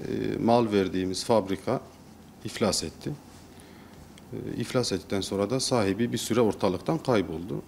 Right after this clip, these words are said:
Daha sonra tekrar geldi, e, borçlarını ödemek için ama borçlarını ödeyemedi. Tabii bundan sonra, e,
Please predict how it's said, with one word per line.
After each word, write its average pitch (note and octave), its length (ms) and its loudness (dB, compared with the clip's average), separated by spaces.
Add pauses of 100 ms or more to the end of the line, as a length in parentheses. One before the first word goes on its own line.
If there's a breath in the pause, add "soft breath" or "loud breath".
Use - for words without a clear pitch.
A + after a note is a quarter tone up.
Daha C3+ 160 4
sonra G#2 300 -2
tekrar G2 360 -2
geldi, F#2+ 480 -2 (1200 loud breath)
e, - 220 -4
borçlarını G2 460 2
ödemek F2 440 -4
için C#3 180 -2
ama C3 340 0
borçlarını B2 460 4
ödeyemedi. A2 520 2 (1200 loud breath)
Tabii C3 180 2
bundan C#3 280 6
sonra, C#3 480 2 (160)
e, A#2 40 -2